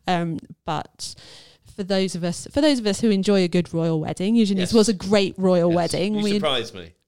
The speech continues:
Speaker 1: Well, oh, come on, Russell, you enjoyed it a bit as well.
Speaker 2: I did,
Speaker 1: It was
Speaker 2: actually.
Speaker 1: a
Speaker 2: I, I thought, I thought Eugenie's was,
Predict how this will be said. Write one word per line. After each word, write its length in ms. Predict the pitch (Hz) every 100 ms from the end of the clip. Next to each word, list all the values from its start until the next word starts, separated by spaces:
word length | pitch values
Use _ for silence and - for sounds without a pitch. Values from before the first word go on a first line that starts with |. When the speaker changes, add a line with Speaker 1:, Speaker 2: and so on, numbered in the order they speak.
| _ -
Speaker 1:
Well, 240 | 240 190 - - 156
oh, 80 | 262 -
come 220 | - 294
on, 100 | 254
Russell, 300 | 226 233 233
you 140 | 277
enjoyed 380 | 269 240 233 208
it 120 | -
a 40 | 170
bit 140 | 185
as 160 | 180 196
well. 160 | 185
Speaker 2:
I 20 |
did, 160 | 180 160
Speaker 1:
It 220 | 117 320
was 140 | - 113
Speaker 2:
actually. 120 | 156
Speaker 1:
a 20 |
Speaker 2:
I, 200 | 175 -
I 20 | 202
thought, 200 | 320 160
I 40 |
thought 200 | 160 320
Eugenie's 560 | 92 302 - 104 90 87
was, 160 | 90